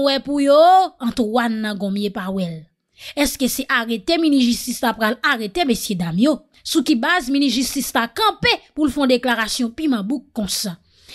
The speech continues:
Èske se kanpe l pral kanpe batay ansanm avèk yo?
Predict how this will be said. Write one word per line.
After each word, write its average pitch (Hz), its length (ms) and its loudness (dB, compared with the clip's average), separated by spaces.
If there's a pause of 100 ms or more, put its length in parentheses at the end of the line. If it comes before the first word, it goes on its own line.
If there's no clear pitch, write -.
(120)
Èske 415 300 -2
se 302 180 -2
kanpe 269 240 0
l 294 100 -2
pral 226 220 -4
kanpe 220 260 -4
batay 226 720 -2
ansanm 240 320 -2
avèk 196 380 -8
yo? 185 100 -8